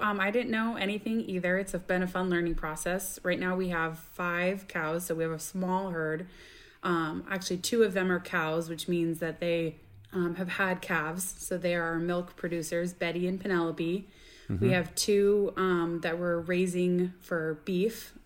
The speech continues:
Speaker 1: uh, Chestnut and Midnight. And then we have one heifer, which means she hasn't had a calf yet. And then we have two calves born or due this winter. So it's
Speaker 2: Um,
Speaker 1: baby
Speaker 2: s-
Speaker 1: season.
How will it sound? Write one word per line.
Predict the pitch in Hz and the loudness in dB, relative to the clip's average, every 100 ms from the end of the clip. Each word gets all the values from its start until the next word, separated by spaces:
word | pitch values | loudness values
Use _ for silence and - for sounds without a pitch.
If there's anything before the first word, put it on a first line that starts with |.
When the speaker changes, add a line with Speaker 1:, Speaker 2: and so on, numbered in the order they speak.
| - | -10
Speaker 1:
uh, | 170 160 151 | -8 -8 -8
Chestnut | - 190 185 185 180 | -4 -4 0 2 2
and | 180 175 | 0 0
Midnight. | 180 175 160 185 196 - - - - | 2 2 2 0 -2 -10 -20 -20 -10
And | - 185 | 0 4
then | 175 175 | 4 2
we | 175 | 0
have | 165 160 160 | -2 -4 0
one | 175 175 175 175 175 - - | 2 4 4 2 0 -6 -4
heifer, | 180 180 165 | -4 -2 0
which | 165 160 | -2 0
means | 170 160 | 0 0
she | - 175 | -2 -4
hasn't | 170 160 165 | -4 -4 -4
had | 165 160 | -2 -4
a | |
calf | 151 170 156 | -4 -4 -4
yet. | - 147 - - | -4 -6 -6 -6
And | 175 | -2
then | 165 | 0
we | 165 | 0
have | 160 160 | -2 -4
two | - 202 190 | -4 0 0
calves | 190 170 160 156 | 0 -2 -2 -4
born | 156 165 160 160 | -4 -2 -2 -2
or | 170 170 | -2 -4
due | 156 175 165 160 156 - - - | 0 0 0 -2 -6 -18 -20 -6
this | 180 160 - - | -2 0 -2 -4
winter. | 170 160 156 120 - - | 0 0 -2 -8 -10 -14
So | - 120 151 | -12 -8 -10
it's | - | 4
Speaker 2:
Um, | 190 185 | 8 8
Speaker 1:
baby | 160 | 6
Speaker 2:
s- | - | -2
Speaker 1:
season. | 151 143 139 | -6 -6 -8